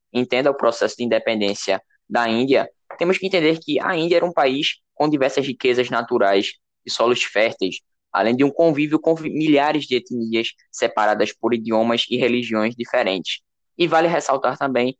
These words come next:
a presença do sistema de castas, que hierarquizava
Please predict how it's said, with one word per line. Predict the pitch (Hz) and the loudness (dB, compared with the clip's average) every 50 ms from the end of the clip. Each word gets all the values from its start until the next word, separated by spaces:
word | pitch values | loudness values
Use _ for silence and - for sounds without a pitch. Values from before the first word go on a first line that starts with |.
| _ _ _ _ | _ _ _ _
a | - - - | -4 -4 -2
presença | - 120 117 113 120 120 - 123 | 0 0 0 0 -2 -6 -6 -8
do | 120 120 | -8 -8
sistema | - 127 - - - 117 120 117 | -6 -6 -6 -4 -4 -2 0 0
de | 127 | 0
castas, | 127 - - 143 202 190 - - - - - _ _ _ _ _ _ _ _ - | 0 0 -2 -2 -2 -2 -4 -8 -10 -12 -12 _ _ _ _ _ _ _ _ -6
que | - 110 110 113 | -2 0 2 4
hierarquizava | 113 110 117 120 127 - - 135 123 - 104 98 104 107 120 117 | 4 2 2 0 -4 -6 -8 -6 -2 0 0 0 0 0 -2 -2